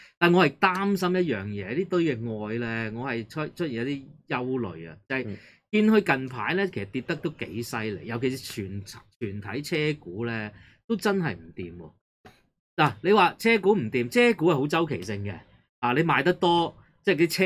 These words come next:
Speaker 1: 賣得多，咁你咪升咯，
Speaker 2: 嗯。
Speaker 1: 啲車賣得少，咁你咪跌咯。咁但係近排都唔係咁嘅情況啊，再加上 A 股嗰隻寧德時代呢，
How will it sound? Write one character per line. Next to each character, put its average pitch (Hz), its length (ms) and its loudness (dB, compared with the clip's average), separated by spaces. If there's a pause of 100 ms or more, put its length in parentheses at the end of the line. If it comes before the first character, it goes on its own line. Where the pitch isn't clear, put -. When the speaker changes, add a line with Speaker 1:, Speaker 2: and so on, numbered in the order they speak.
Speaker 1:
賣 127 200 2
得 160 100 2
多， 156 300 0
咁 131 100 -2
你 143 100 -2
咪 110 140 -2
升 147 300 -2
咯， 143 280 -4
Speaker 2:
嗯。 143 40 -4
Speaker 1:
啲 156 120 -2
車 175 160 -2
賣 123 200 0
得 147 100 -2
少， 110 200 -6
咁 139 280 -4
你 123 80 -6
咪 98 140 -6
跌 110 260 -4
咯。 120 240 -6 (320)
咁 233 160 2
但 151 160 6
係 143 160 0
近 127 100 -4
排 123 220 -2
都 214 80 0
唔 123 140 -2
係 101 140 -6
咁 120 120 -4
嘅 165 80 -4
情 95 260 -10
況 101 240 -8
啊， 95 80 -10 (280)
再 220 200 4
加 233 160 4
上 190 200 2
A 226 220 2
股 170 220 2
嗰 - 40 0
隻 160 100 2
寧 101 180 -6
德 180 140 -2
時 92 300 -10
代 101 320 -6
呢， 131 360 -4